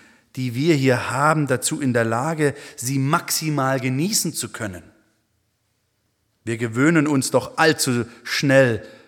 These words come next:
an das Schlechte, aber auch an das Gute. Und drittens steht unser voll-, unserer vollkommenen Erfüllung im Wege, dass unsere Freuden hier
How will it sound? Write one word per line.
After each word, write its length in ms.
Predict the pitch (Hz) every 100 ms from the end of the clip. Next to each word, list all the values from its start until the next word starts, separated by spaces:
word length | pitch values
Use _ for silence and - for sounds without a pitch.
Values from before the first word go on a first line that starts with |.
| _ _ _ _ _
an 100 | 104
das 140 | 101
Schlechte, 500 | - 113 123 - 110
aber 260 | 101 98 78
auch 260 | 120 113
an 120 | - 98
das 240 | 90 -
Gute. 340 | 135 117 95 - 87 - _ _ _ _ _ _ _ _ _ _ _ _ _ _
Und 200 | 113 107
drittens 440 | 147 151 139 - - - - -
steht 300 | - 180 196
unser 280 | 165 143
voll-, 640 | 135 - 156 175 208 202 - - -
unserer 400 | 175 185 160 127
vollkommenen 1000 | - - 160 202 208 175 170 160 143 135
Erfüllung 640 | 123 120 - 165 180 165
im 260 | 135 117 110
Wege, 460 | 123 151 151 156 147 - - - - _
dass 180 | - 127
unsere 420 | - 151 139 123
Freuden 840 | 117 - - 107 156 190 208 214 202 - _ _
hier 680 | - 156 185 202 202 208